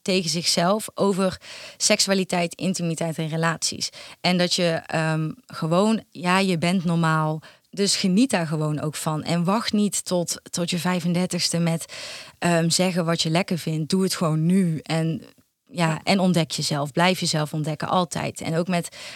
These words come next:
Speaker 1: ook met, eh, one-night stands kan je gewoon zeggen, "Ik heb het liever zo." Want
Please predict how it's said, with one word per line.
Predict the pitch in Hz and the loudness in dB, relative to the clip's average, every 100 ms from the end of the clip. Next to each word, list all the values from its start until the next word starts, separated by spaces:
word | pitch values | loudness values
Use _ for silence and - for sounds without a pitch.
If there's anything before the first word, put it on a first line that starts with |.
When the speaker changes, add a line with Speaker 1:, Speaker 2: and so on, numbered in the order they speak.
| - | -4
Speaker 1:
ook | - 254 - | 4 4 4
met, | 226 214 - | 0 0 -2
eh, | 180 180 175 170 160 | 0 0 0 0 0
one-night | 180 180 165 | 2 0 0
stands | - 247 247 233 | 0 2 2 0
kan | 175 | -2
je | 156 | 0
gewoon | 170 202 214 | 2 2 2
zeggen, | 208 190 - | 0 0 -2
"Ik | 190 | -2
heb | 165 | -2
het | |
liever | 165 165 160 | -2 -4 -2
zo." | 156 151 | -2 -2
Want | 160 | -2